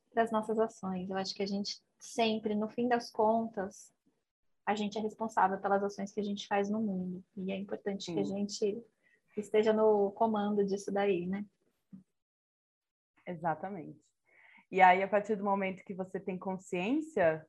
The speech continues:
Speaker 2: você tem responsabilidade, né? Então, se
Speaker 1: Uhum.
Speaker 2: você sabe dessas,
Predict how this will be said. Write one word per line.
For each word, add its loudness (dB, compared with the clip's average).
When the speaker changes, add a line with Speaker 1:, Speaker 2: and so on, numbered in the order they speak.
Speaker 2:
você -8
tem -4
responsabilidade, -2
né? -6
Então, -2
se -8
Speaker 1:
Uhum. -4
Speaker 2:
você -4
sabe 2
dessas, 4